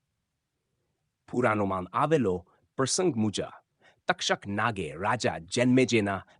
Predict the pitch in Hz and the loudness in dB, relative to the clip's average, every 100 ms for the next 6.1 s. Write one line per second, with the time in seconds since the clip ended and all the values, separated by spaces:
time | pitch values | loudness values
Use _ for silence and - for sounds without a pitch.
0 | - 131 - 110 - 165 220 - - 135 | -4 0 0 -2 0 0 0 -4 -6 -2
1 | 135 123 120 107 95 147 - 101 90 80 | 2 2 0 -2 0 0 0 -4 -4 -6
2 | - - - - _ _ _ _ _ _ | -10 -14 -18 -20 _ _ _ _ _ _
3 | _ _ _ - 120 208 214 - 131 120 | _ _ _ -4 0 0 0 2 4 4
4 | 107 98 113 131 117 - 175 196 - 165 | 2 0 0 2 0 0 -4 -4 -2 -2
5 | 151 156 127 131 - 123 - 147 95 - | 2 2 4 2 0 -4 0 -2 -2 -8
6 | - | -20